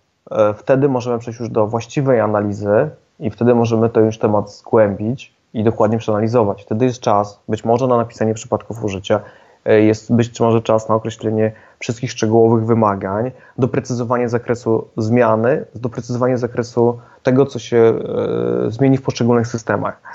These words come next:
E, natomiast jeżeli w pierwszej fazie tyle, to jest takie moje odczucie,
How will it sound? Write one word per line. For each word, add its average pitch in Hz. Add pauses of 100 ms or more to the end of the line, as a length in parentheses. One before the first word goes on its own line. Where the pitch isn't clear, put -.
(720)
E, 110
natomiast 139 (200)
jeżeli 131
w 135
pierwszej 151
fazie 104 (800)
tyle, 151
to -
jest 127
takie 127
moje 123
odczucie, -